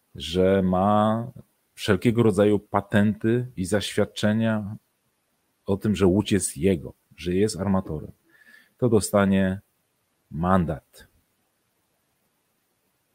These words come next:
Mandat, bo nie ma podstawowych rzeczy na tym środku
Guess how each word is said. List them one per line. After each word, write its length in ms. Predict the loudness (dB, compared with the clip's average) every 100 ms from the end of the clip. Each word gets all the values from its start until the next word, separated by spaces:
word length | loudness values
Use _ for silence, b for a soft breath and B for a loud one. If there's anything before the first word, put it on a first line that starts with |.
| _ _ -10
Mandat, 560 | -2 0 2 2 0
bo 100 | 2
nie 160 | 2 4
ma 120 | 2
podstawowych 640 | -2 -2 0 2 0 0
rzeczy 280 | 2 0 2
na 120 | -2
tym 280 | -2 -8 -10 -16 _ _ _ _ _
środku 640 | 4 4 4 2 -2